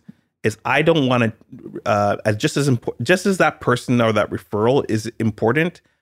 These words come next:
that individual that's sending me that deal is almost more important or just as important because that's this, that relationship I really respect a little bit, right? Because when you put yourself out there referring someone to you, it's like,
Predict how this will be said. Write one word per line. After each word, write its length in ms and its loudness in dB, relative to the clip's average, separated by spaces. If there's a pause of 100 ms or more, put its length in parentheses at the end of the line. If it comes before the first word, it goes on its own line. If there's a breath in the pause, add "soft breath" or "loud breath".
(160)
that 200 2
individual 520 4
that's 160 0
sending 280 -4
me 240 -2
that 300 -6
deal 220 -4
is 140 -6 (160)
almost 420 2 (180)
more 360 6
important 380 0
or 60 0
just 280 0
as 140 -8
important 540 -6
because 480 0 (480)
that's 400 0
this, 340 0
that 280 -2
relationship 600 0
I 80 -6
really 300 0
respect 420 -6
a 40 -6
little 180 -2
bit, 260 -2
right? 180 -4
Because 380 -4
when 120 2
you 100 0
put 160 -2
yourself 340 -2
out 160 -2
there 120 0
referring 420 -2
someone 300 -6
to 100 -14
you, 200 -4
it's 180 -6
like, 200 -6